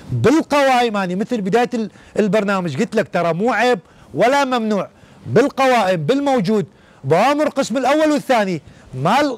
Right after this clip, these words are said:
وزارة الدفاع، إنه هذا الجندي اللي بفلان لواء،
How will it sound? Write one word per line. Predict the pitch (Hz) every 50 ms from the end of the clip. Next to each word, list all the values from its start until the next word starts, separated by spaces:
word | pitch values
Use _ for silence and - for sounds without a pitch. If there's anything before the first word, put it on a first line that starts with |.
| - -
وزارة | 208 233 190 277 277 262 180 262
الدفاع، | 202 185 226 156 175 196 180 165 - _ - - - - - -
إنه | 180 190 202 208 202 175 208
هذا | 254 285 277 277
الجندي | 220 151 156 294 294 294 277
اللي | 311 285 277 277
بفلان | 220 233 - - 240 262 277 277
لواء، | 262 254 233 208 180 147 127